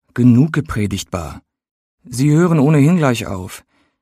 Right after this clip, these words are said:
In einer halben Stunde ist es finster. Ich will wenigstens noch Foursquare spielen.“ „Dann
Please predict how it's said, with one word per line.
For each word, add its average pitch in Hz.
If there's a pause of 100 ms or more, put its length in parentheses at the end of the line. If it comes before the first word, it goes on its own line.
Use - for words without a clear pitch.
In 120
einer 123
halben 147
Stunde 151
ist 143
es 135
finster. - (480)
Ich -
will 160
wenigstens 143
noch 139
Foursquare 123
spielen.“ - (540)
„Dann 214